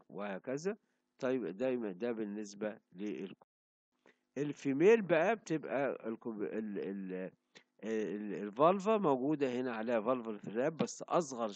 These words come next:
قليلًا، اللي هي النتوء الصغير اللي تحت ده، بيبقى م-، أو النتوء الصغير مغطي الفالفا بتاعتها، فبتبقى فالفا فلاب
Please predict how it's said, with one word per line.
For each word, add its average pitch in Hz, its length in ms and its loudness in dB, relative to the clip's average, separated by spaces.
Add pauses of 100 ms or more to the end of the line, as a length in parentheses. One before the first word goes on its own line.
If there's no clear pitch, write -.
(160)
قليلًا، 113 460 0
اللي 92 200 -6
هي 110 200 -2
النتوء 95 380 -4
الصغير 104 420 -2
اللي 92 200 -6
تحت 101 260 -10
ده، 143 240 -2 (380)
بيبقى 107 340 -6
م-، 101 80 -6
أو 101 280 -4
النتوء 107 320 -4
الصغير 120 320 -2
مغطي 107 720 -4
الفالفا 117 400 -6
بتاعتها، 147 540 -8 (360)
فبتبقى 117 600 -4
فالفا 107 360 -2
فلاب 120 400 -6